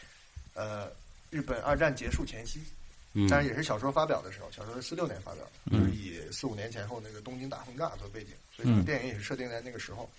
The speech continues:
Speaker 3: 嗯。
Speaker 1: 这是真实的世界，就是美军没事就来炸一轮儿这个电影里的这个，这些人住的地方，
Speaker 2: 东京。
Speaker 1: 哎，
Speaker 2: 嗯。
Speaker 1: 东-，应该是东京，哎，东京一个城乡结合部吧，啊，但是场景是科幻式的或者是空想式的。呃，另外一个世界呢，就是，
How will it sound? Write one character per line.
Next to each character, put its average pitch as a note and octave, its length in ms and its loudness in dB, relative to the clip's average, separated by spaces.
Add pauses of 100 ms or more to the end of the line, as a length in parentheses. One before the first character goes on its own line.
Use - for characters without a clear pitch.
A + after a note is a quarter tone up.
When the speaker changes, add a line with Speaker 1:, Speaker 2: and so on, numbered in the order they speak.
(160)
Speaker 3:
嗯。 G#2 260 6 (300)
Speaker 1:
这 G#2+ 80 -8
是 G2+ 40 -6
真 C#3 160 2
实 C#3 140 0
的 C3+ 100 2
世 C3+ 140 -4
界， D3 160 -4 (560)
就 G#2+ 140 -8
是 G#2+ 460 -2
美 G#2+ 120 -8
军 C3+ 260 -2 (200)
没 A2+ 80 -8
事 C3 120 0
就 A#2+ 120 0
来 G#2+ 120 0
炸 A#2 220 2
一 G#2+ 60 -2
轮 F#2 120 -6
儿 G2 160 -6
这 G#2+ 120 -10
个 F2+ 140 -12
电 G#2+ 160 -6
影 F#2 60 -10
里 G2 120 -8
的 F2+ 80 -12
这 F#2+ 60 -12
个， F2 200 -16 (460)
这 - 80 -12
些 G2+ 60 -8
人 G2 140 -8
住 G2 160 4
的 F#2 60 6
地 F#2 140 4
方， F2+ 240 -8
Speaker 2:
东 - 20 -14
京。 F2+ 60 -10
Speaker 1:
哎， E2+ 80 -10
Speaker 2:
嗯。 E2+ 140 -2
Speaker 1:
东-， D2 180 -6
应 B2 80 -8
该 D3 80 -2
是 C3+ 80 -2
东 A2+ 160 -10
京， A#2 120 -12 (140)
哎， F#2 100 -12 (600)
东 C3+ 120 -2
京 C3+ 160 4
一 B2+ 120 2
个 B2+ 120 8
城 C3+ 200 0
乡 D3+ 160 6
结 C#3 120 2
合 D3 80 6
部 F#3 200 -2
吧， - 180 -14 (380)
啊， F2+ 180 -12
但 C#3 120 0
是 E3+ 100 -2
场 C3+ 240 -2
景 A3 160 0
是 A2+ 240 -6
科 G#2+ 160 -6
幻 A2+ 180 -2
式 G2 160 -8
的 - 180 -14
或 F#2+ 140 -10
者 E2+ 80 -10
是 E2+ 320 -10
空 B2+ 180 -8
想 B2+ 160 -6
式 - 180 -12
的。 F2 60 -18 (640)
呃， B2 200 -6
另 F#3+ 160 0
外 F#3+ 160 8
一 B2+ 120 2
个 C#3 120 0
世 C#3 200 -2
界 D3 220 0
呢， A2 180 -6
就 A2+ 160 -8
是， G2+ 500 -6